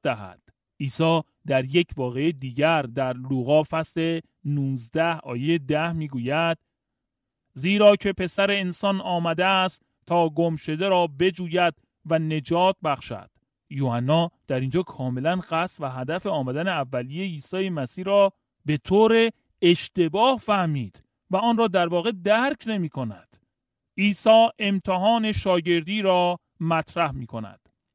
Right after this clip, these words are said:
در این قسمت با سه نوع متقاضی که می‌خواستند شاگرد خداوند عیسی شوند روبرو می‌شویم. دقت کنید که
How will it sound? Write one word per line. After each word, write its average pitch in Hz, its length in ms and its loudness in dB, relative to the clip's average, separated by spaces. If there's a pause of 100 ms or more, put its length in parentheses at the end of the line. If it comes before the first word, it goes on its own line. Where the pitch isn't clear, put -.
(260)
در 247 120 0
این 294 160 0
قسمت 240 580 0
با 196 300 4
سه - 420 -2
نوع 233 360 2
متقاضی 175 720 0
که 220 140 -4
می‌خواستند 190 760 -2
شاگرد 180 880 0
خداوند 156 640 0 (140)
عیسی 139 320 -8
شوند 160 600 -2 (200)
روبرو 139 400 0
می‌شویم. 98 420 -10 (480)
دقت 302 320 2
کنید 285 260 -2
که 247 320 0